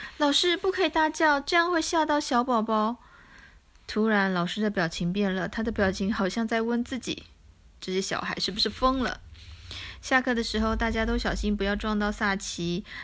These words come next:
当他说：“我想吃巧克力”，每个孩子都会给他吃巧克力。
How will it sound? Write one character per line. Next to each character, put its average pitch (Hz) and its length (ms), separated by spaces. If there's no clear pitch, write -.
当 226 160
他 226 160
说 220 480
：“我 269 100
想 330 220
吃 359 100
巧 330 200
克 311 160
力”， 359 240
每 180 140
个 170 100
孩 180 160
子 - 120
都 254 240
会 311 120
给 - 140
他 196 180
吃 196 200
巧 - 240
克 185 100
力。 180 220